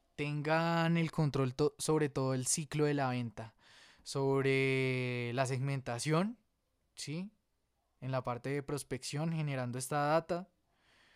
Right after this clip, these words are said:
hallando clientes potenciales, en la negociación,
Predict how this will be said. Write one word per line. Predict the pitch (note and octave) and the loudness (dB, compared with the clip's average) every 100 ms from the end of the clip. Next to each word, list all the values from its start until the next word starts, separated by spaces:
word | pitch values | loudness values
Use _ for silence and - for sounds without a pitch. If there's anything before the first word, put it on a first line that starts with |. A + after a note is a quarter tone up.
| _ _ _ _ - | _ _ _ _ -6
hallando | B2 B2 B2+ B2+ C3 | -4 0 0 0 -4
clientes | D3+ D3 C#3 - | -4 -4 -6 -6
potenciales, | D3+ C#3 B2 B2+ D#3+ F3 F3 - - - - | -6 -4 -4 0 2 2 0 -6 -14 -20 -10
en | C3+ D3 | -4 0
la | D3 | 0
negociación, | C#3 C3 C3 C3+ C3 A#2+ D#3 E3 F3+ F#3 | -2 -2 -4 -4 -4 -4 -4 -2 -2 -4